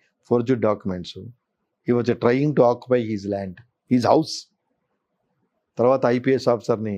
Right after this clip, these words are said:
సస్పెండ్ చేయటం, ఎంక్వైరీ చేయటం జరిగింది. ఎందుకంటే అలాంటప్పుడు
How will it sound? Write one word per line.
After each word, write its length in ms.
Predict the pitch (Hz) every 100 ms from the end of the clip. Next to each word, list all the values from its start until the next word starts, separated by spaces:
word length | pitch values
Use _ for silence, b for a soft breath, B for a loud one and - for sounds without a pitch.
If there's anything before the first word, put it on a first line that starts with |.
| 92 _ _ _ _ _ _ _
సస్పెండ్ 380 | 117 110 139 127 113
చేయటం, 260 | 110 113 107
ఎంక్వైరీ 260 | 104 117 107
చేయటం 220 | 104 107 98
జరిగింది. 360 | 90 90 90 87 - _ _ _ _ _ _ -
ఎందుకంటే 340 | 117 135 156 147
అలాంటప్పుడు 460 | 127 135 131 131 131